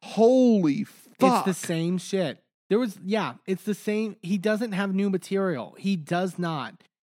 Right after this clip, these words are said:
Speaker 2: Like, he knows how to shit o-, on a woman, and it's the same script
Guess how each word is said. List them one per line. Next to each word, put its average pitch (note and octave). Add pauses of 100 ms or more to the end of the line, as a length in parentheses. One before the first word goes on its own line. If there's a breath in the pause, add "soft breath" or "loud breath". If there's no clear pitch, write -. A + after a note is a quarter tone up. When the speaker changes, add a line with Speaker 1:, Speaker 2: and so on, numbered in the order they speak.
Speaker 2:
Like, F3+ (100)
he G#3
knows G#3
how G#3+
to G3+
shit G3
o-, G3+
on F3
a G3
woman, C#3
and D3
it's C#3+
the D#3
same F3
script D#3+